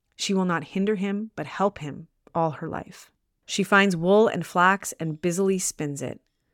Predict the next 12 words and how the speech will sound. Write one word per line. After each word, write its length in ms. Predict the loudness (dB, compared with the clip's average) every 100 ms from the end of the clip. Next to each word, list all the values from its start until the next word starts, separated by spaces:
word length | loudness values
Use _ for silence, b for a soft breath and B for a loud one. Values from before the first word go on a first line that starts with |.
| _ _
She 220 | -2 0
is 100 | 2
like 160 | 2 0
a 40 |
merchant's 500 | -2 -2 -2 -4 -4
ship. 400 | -2 -2 -4 _
She 180 | -8 -6
brings 280 | -4 -4 -4
her 100 | -10
food 320 | -4 -2 0
from 180 | -2 -4
afar. 480 | -4 -4 -6 -8